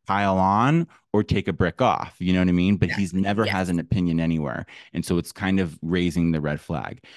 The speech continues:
Speaker 1: So in this round table, he goes through, we're getting back to John. I, I know we're gonna get
Speaker 2: Yeah,
Speaker 1: back
Speaker 2: yeah,
Speaker 1: to you
Speaker 2: yeah.
Speaker 1: guys. This is very, very
Speaker 2: Yeah, yeah, yeah.
Speaker 1: circular.
Speaker 2: <laughs>
Speaker 1: So we are,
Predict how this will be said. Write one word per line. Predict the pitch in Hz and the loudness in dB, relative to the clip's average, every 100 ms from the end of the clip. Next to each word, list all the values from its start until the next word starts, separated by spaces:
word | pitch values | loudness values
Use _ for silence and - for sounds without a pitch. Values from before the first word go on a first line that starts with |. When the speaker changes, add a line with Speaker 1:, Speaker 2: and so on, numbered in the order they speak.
| - | -20
Speaker 1:
So | - 110 | -4 0
in | 113 | 4
this | 113 104 104 | 2 0 -2
round | 101 110 117 | 0 2 0
table, | 95 80 80 | -2 -2 -2
he | 90 | -4
goes | 90 87 - | 0 -2 -2
through, | - 80 76 87 104 | -4 -2 0 -2 -4
we're | 87 117 | -4 0
getting | 127 | 0
back | 82 82 | 0 -2
to | - | -4
John. | 76 73 62 | -4 -2 -4
I, | 58 73 | -4 -4
I | 78 | 0
know | 85 92 | 2 2
we're | 87 | 2
gonna | 82 78 | 0 0
get | - | 0
Speaker 2:
Yeah, | |
Speaker 1:
back | 76 | 0
Speaker 2:
yeah, | 165 | 0
Speaker 1:
to | |
you | 156 | 0
Speaker 2:
yeah. | 69 | -2
Speaker 1:
guys. | 71 | -6
This | 73 | -6
is | 80 | -2
very, | 82 | 0
very | 80 65 | 0 0
Speaker 2:
Yeah, | |
yeah, | 58 50 | 0 0
yeah. | 65 | -2
Speaker 1:
circular. | 55 - _ _ - - | -4 -8 _ _ -14 -2
Speaker 2:
<laughs> | 302 | 4
Speaker 1:
So | 339 349 - 370 | 6 6 6 4
we | 117 240 | 6 2
are, | - 104 104 104 101 101 | 2 2 2 2 2 -2